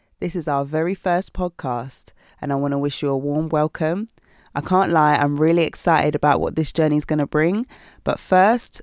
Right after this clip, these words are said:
let me tell you a little bit about the Free Independent. This is a platform created specifically for people to practice and exercise their freedom of speech. And in this age of political correctness,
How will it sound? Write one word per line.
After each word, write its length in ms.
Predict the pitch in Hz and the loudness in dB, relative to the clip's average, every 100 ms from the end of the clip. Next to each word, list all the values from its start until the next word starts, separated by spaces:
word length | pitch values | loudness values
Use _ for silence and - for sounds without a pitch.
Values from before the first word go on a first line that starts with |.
| _ | _
let 160 | 160 180 | -2 0
me 80 | |
tell 260 | 208 202 185 | 0 2 2
you 200 | 170 160 | 2 0
a 40 | |
little 280 | 143 143 185 | 2 2 2
bit 160 | 180 180 | 2 0
about 420 | 190 160 151 - | 2 2 2 0
the 80 | 147 | -6
Free 240 | - 151 | -4 -4
Independent. 800 | - 151 143 139 135 135 123 127 - _ _ _ _ _ _ - _ - | -2 -4 -4 -6 -6 -4 -6 -6 -12 _ _ _ _ _ _ -20 _ -6
This 200 | 226 302 | -4 -2
is 120 | 277 | -4
a 40 | |
platform 640 | - 202 - - 160 147 | -4 -4 -6 -2 -2 -2
created 400 | 143 156 151 143 | -4 -4 -6 -6
specifically 800 | - - 151 - - - 175 160 | -10 -10 -8 -8 -8 -8 -6 -4
for 120 | 165 160 | -6 -10
people 380 | - 190 - | -8 -8 -8
to 140 | 208 214 | -8 -10
practice 720 | - 196 - - 151 151 - - - - | -6 -6 -6 -8 -4 -4 -6 -18 -16 -10
and 160 | 139 | -6
exercise 760 | 180 180 - 185 160 147 143 147 | -6 -6 -8 -4 0 2 0 0
their 160 | 139 139 | -2 -4
freedom 400 | - 147 143 143 | -2 -4 -2 -4
of 100 | - | -6
speech. 580 | - 127 - - - - _ - - | -4 -6 -6 -14 -18 -18 _ -20 -8
And 160 | - 160 | -4 -2
in 120 | 170 | -2
this 140 | 202 - | -4 0
age 280 | 180 180 | 0 0
of 140 | 175 - | -4 -4
political 420 | 170 175 196 - | -4 -4 -6 -10
correctness, 760 | - 175 165 156 147 156 - | -8 -4 -4 -4 -4 -4 -6